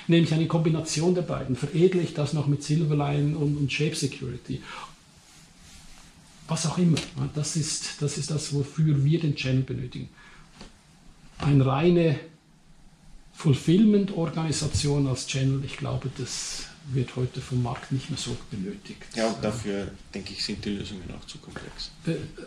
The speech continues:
Speaker 1: hundertprozentig, hundertprozentig.
Speaker 2: Gut.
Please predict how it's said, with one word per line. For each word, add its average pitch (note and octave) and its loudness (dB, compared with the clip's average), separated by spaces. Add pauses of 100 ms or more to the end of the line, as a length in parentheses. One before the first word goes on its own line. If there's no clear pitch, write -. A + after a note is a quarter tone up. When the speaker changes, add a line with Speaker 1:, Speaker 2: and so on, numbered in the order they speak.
(120)
Speaker 1:
hundertprozentig, B2+ 0 (120)
hundertprozentig. B2 -4 (960)
Speaker 2:
Gut. C#3 0